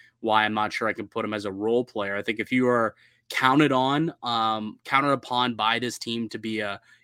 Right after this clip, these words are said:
you know, a, a secondary role player for the squad, you probably should be able to play every night. And I'm just not convinced that that's gonna be,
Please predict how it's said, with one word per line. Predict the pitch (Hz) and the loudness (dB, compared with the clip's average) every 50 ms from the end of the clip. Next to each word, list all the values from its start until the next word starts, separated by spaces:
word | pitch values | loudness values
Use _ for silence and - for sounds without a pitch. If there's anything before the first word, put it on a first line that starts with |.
| _ | _
you | - 127 | 0 0
know, | 117 110 101 | 0 0 0
a, | 98 98 - 104 107 95 - | -2 -6 -6 -8 -8 -8 -8
a | 98 98 | -8 -6
secondary | - - 127 120 - - 120 113 107 113 113 113 113 110 110 110 107 | -2 -2 -2 -2 -2 -2 -6 -4 -2 -2 -2 -2 -2 -2 -2 -2 -4
role | 101 - 104 110 113 120 127 | -4 -6 -6 -4 -2 -2 -2
player | - - 143 135 135 135 | -2 -2 -2 0 0 -2
for | 131 - 143 | -2 -4 -4
the | 135 135 | -4 -4
squad, | - - - 127 127 135 143 151 160 - _ - - _ _ _ _ - - | -4 -4 -4 -2 -2 0 -2 -2 -4 -8 _ -20 -20 _ _ _ _ -10 -6
you | 131 123 | -6 -6
probably | - - - 135 131 135 135 139 131 127 131 131 123 113 110 - - _ _ _ _ - | -4 -2 0 0 2 2 0 -2 -2 0 0 2 0 0 -2 -8 -18 _ _ _ _ -8
should | - - - - 151 139 127 117 110 | -4 -2 2 4 4 4 4 2 0
be | 120 117 117 | -2 0 0
able | 117 107 110 104 | 0 0 -2 -6
to | - 113 | -8 -12
play | - - - 117 110 107 | -14 -8 -6 -4 -2 -2
every | 104 101 98 98 | -4 -6 -8 -8
night. | 101 107 107 107 101 - | -6 -6 -4 -4 -4 -6
And | - | -6
I'm | 110 113 117 | -6 -6 -6
just | 117 110 - - | -6 -6 -4 0
not | 123 113 107 107 - | 0 0 0 -2 -4
convinced | - 110 104 107 104 104 101 - | -6 -6 -6 -6 -6 -6 -6 -8
that | - 101 - | -8 -8 -6
that's | 101 104 104 - - | -6 -6 -6 -6 -8
gonna | - 104 101 | -10 -10 -10
be, | 98 104 101 101 98 95 | -8 -8 -8 -8 -8 -10